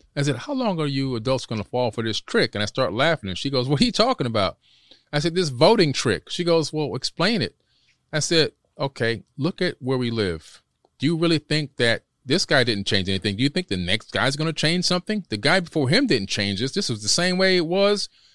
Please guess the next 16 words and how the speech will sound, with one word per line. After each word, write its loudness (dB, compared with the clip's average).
Now 2
Jimmy's 4
here. 4
As -2
to 2
whoever 2
else 4
is -2
coming 0
next, -2
it's -2
gonna 0
be 2
the 2
same 0
thing. 0